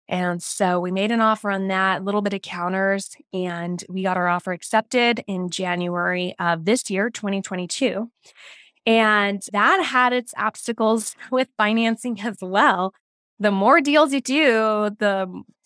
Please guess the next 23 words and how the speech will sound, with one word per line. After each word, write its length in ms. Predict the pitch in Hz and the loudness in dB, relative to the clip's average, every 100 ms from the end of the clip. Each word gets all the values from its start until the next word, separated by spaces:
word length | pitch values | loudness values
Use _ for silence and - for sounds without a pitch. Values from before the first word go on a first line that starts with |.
| - | -8
you 140 | 196 | -4
know, 200 | 170 170 | -4 -2
more 320 | 175 190 233 | 2 4 6
you 240 | 285 269 233 | 6 4 4
learn, 540 | 208 240 247 208 202 | 4 6 4 2 2
the 60 | 208 | 2
more 320 | 202 220 - - | 4 2 2 -4
expert 580 | 226 - - - 214 208 _ - | -10 -12 -6 0 0 -2 _ -16
you 160 | 185 196 | -6 -4
become. 600 | 202 - 220 185 180 196 - _ _ _ - | -4 -2 2 2 2 -2 -4 _ _ _ -16
So 440 | - - 202 196 | -6 2 4 4
with 200 | 190 202 | 0 -4
this 640 | 196 175 190 277 403 - 208 - | -6 -6 0 0 0 -8 -14 -14
transaction, 1080 | - 196 185 185 175 156 165 - 165 170 | -4 -2 -2 -2 -2 -4 -4 -8 -6 -4
and 80 | 208 | -4
I'm 100 | 175 | -6
sharing 540 | 175 - 247 254 214 185 | -6 -2 0 2 2 -2
this 200 | 175 - | -4 -8
because 300 | - 170 - _ | -10 -10 -10 _
I 180 | 262 320 | 2 4
didn't 320 | 269 240 190 | 4 2 0
know 220 | 185 180 | -2 -2
this, 520 | 170 170 175 185 - | -2 -2 -2 -4 -10